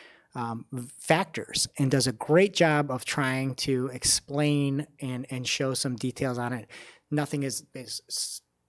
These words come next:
definitive, I'd say, but it's just a really nice look further down the rabbit hole at some of these factors that we've determined to be,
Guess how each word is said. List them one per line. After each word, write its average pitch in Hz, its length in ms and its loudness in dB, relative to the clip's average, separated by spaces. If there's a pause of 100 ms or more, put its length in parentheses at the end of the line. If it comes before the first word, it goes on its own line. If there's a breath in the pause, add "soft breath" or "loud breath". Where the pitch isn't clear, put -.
definitive, 180 520 6
I'd 214 180 6
say, 220 140 6
but 147 180 2
it's - 160 -2 (180)
just 170 280 -2
a 165 80 2
really 156 280 4
nice 139 280 2
look 131 300 -2 (260)
further 139 500 2
down 123 260 2
the 120 80 -4
rabbit 117 340 -2
hole 117 360 -6
at 113 140 -6
some 113 160 -2
of 113 80 -6
these 113 160 -2
factors 110 540 -2
that 120 80 0
we've 113 180 -2
determined 110 460 -4
to 107 60 -4
be, 110 260 -2